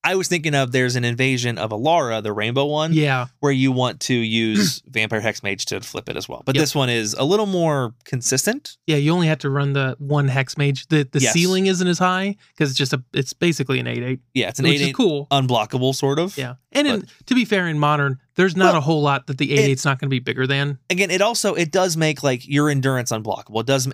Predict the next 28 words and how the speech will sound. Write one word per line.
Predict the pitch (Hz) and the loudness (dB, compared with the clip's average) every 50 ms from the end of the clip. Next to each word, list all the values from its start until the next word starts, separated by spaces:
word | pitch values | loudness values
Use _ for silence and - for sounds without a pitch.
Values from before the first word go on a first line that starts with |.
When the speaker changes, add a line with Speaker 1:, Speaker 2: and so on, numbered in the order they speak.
| - _ | -10 _
Speaker 1:
your | - 170 170 143 | -4 -2 -2 -2
Tar-, | - - 175 - | 0 -2 -2 0
your | 143 143 139 135 | 0 0 0 0
Tarmogoyf's | 123 - - 208 269 226 147 117 107 - | 0 -2 -2 -2 0 0 -2 -2 -2 -4
unblockable. | 113 104 110 98 - - - - - - | -6 -4 -4 -6 -6 -8 -10 -8 -4 -4
Speaker 2:
<laughs> | 151 139 - 151 - 160 151 139 | -2 0 0 0 0 0 0 0
Yeah. | 160 156 143 - 113 - - _ _ _ _ | 0 -2 -2 -4 -8 -12 -14 _ _ _ _
Speaker 1:
Like, | 123 123 120 - | -2 -2 0 0
I | 139 | 0
mean, | 139 135 127 120 120 127 135 - - - | 0 2 0 -2 -6 -8 -12 -18 -10 -8
it's | - 131 - | -4 0 0
unchumpable, | 180 165 139 - - 151 139 123 120 110 107 104 98 | 0 0 0 0 0 0 -2 -2 -4 -4 -4 -4 -4
we'll | 90 101 | -2 -4
say. | - - 90 82 87 87 | -4 -2 -2 -2 -2 -4
Speaker 2:
Yes. | - - - - _ _ _ - | -6 -10 -16 -20 _ _ _ -4
Speaker 1:
So, | - - 135 120 113 113 110 107 110 - _ _ _ _ _ _ _ _ _ | -2 0 2 2 0 -2 -4 -6 -8 -10 _ _ _ _ _ _ _ _ _
like, | 110 104 98 95 - - _ - | -2 -2 -2 -2 -4 -6 _ -4
those | 131 135 175 226 220 | 0 0 2 2 0
are | 262 254 | -2 -2
real, | 220 202 165 123 117 139 165 - _ - | 0 0 0 0 0 -2 -4 -6 _ 0
and | 160 190 | 0 2
it | 165 | 2
also | 156 160 - 160 | 2 2 2 0
makes | 139 131 127 - - | 0 0 0 0 -2
your | 131 120 113 - | -2 -2 -2 0
Orcish | - 123 123 123 - 120 113 110 - - - - | -2 -2 -2 0 -2 -2 -2 0 -2 -6 -6 -6
army | 120 120 117 123 143 147 | -4 -4 -2 0 0 0
unblock-, | 151 156 156 165 156 151 156 - | 0 -2 0 0 -2 -2 -2 -6